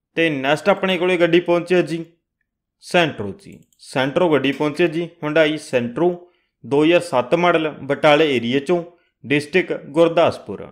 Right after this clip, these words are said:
ਠੀਕ ਹੈ ਜੀ, ਗੱਡੀ ਵਧੀਆ ਹੈ, ਨੱਬੇ ਹਜ਼ਾਰ ਦੀ ਡਿਮਾਂਡ 'ਚ ਆਪਣੇ ਕੋਲੇ ਗੱਡੀ ਪਹੁੰਚੀ ਹੈ। ਵਧੀਆ ਟਾਇਰ ਨੇ, ਵਧੀਆ ਗੱਡੀ ਹੈ ਜੀ, ਰੰਗ ਪੈਂਟ ਵਧੀਆ ਹੈ।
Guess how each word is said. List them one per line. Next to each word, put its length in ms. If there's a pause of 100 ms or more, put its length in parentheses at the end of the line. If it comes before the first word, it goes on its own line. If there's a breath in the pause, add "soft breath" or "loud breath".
(560)
ਠੀਕ 140
ਹੈ 60
ਜੀ, 100
ਗੱਡੀ 280
ਵਧੀਆ 340
ਹੈ, 80
ਨੱਬੇ 320
ਹਜ਼ਾਰ 240
ਦੀ 120
ਡਿਮਾਂਡ 340
'ਚ 80
ਆਪਣੇ 240
ਕੋਲੇ 160
ਗੱਡੀ 220
ਪਹੁੰਚੀ 420
ਹੈ। 80 (560)
ਵਧੀਆ 280
ਟਾਇਰ 240
ਨੇ, 160
ਵਧੀਆ 280
ਗੱਡੀ 220
ਹੈ 60
ਜੀ, 160
ਰੰਗ 240
ਪੈਂਟ 220
ਵਧੀਆ 320
ਹੈ। 80